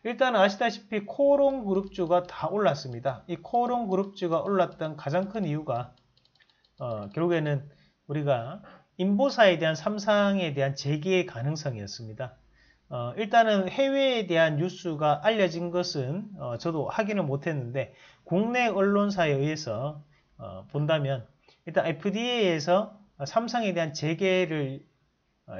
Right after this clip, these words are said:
지금 재개 가능성이 높다라는 뉴스가 나왔고요. 그에 따라 가지고 오늘 코오롱 그룹주들이 대부분 다 상한가를 기록하는 모습을 나타냈습니다. 자, 뭐 같이 한번 보시면, 자, 일단은 기본적으로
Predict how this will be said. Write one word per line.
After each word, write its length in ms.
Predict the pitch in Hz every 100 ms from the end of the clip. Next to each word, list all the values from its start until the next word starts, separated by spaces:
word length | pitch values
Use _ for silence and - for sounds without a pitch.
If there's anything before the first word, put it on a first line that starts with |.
| -
지금 480 | 165 143 135 190 196
재개 260 | 160 175
가능성이 440 | 196 147 180 180 143
높다라는 760 | 180 185 180 143 135 123 117
뉴스가 300 | 139 151 135
나왔고요. 560 | 117 120 135 135 110 151 _ _ -
그에 260 | 233 240
따라 180 | 214 190
가지고 600 | 170 156 160 175 202 202
오늘 360 | 180 165 139 143 _ -
코오롱 500 | - 233 226 220 202
그룹주들이 760 | 160 165 151 131 131 151 - - _ -
대부분 420 | 160 180 165 147
다 200 | 147 139
상한가를 640 | - 202 202 202 151 123
기록하는 460 | - 151 143 139 131
모습을 680 | 123 135 131 110 175 254 160
나타냈습니다. 1000 | 143 165 135 131 - 139 104 104 165 226 _ - - - _
자, 200 | - 170
뭐 380 | 170 180 180 175
같이 260 | 151 151 214
한번 180 | 202 196
보시면, 680 | 185 220 185 156 139 98 - _ _ _ _ _ _ _ _ _ _ _ - _ -
자, 100 | -
일단은 520 | 208 214 226 208 185
기본적으로 840 | - 165 220 208 175 165 156 -